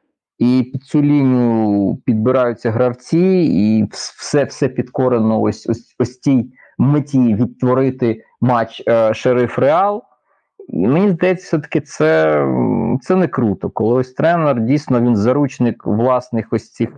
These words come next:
ідей, і він не хоче їх навіть трошки якось урізноманітнювати. І дуже-дуже часто Кривбас дійсно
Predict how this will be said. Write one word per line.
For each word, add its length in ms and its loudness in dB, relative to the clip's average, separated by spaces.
ідей, 540 2
і 60 2
він 140 2
не 80 2
хоче 420 -2
їх 260 2
навіть 380 0
трошки 400 -2
якось 340 -4
урізноманітнювати. 1120 0
І 80 0
дуже-дуже 920 2
часто 520 -2
Кривбас 800 0
дійсно 640 0